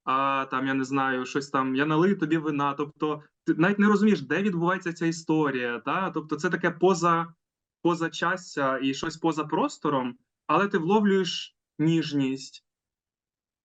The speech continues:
але вловлюєш якусь сексуальність. А потім взагалі якась демонічність про те, що "ти випила мою кров і п'яною впала", і ого, як можна було це розказати?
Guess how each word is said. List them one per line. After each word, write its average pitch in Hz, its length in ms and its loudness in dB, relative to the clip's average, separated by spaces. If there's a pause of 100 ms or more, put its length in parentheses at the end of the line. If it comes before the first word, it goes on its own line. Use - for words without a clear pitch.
(100)
але 147 400 2
вловлюєш 170 500 2
якусь 165 260 -4
сексуальність. 131 1000 -2 (580)
А - 100 0
потім 180 240 2
взагалі 165 180 4
якась 165 240 4
демонічність 160 680 2
про 151 120 2
те, 170 100 0
що 160 140 0
"ти 160 320 -6
випила 175 320 2
мою 151 240 0
кров 160 400 2
і 143 60 0
п'яною 151 400 -2
впала", 147 500 -2
і 139 220 0 (180)
ого, 160 440 2
як 165 180 0
можна 170 240 0
було 151 280 0
це 147 320 -4
розказати? 147 1160 -4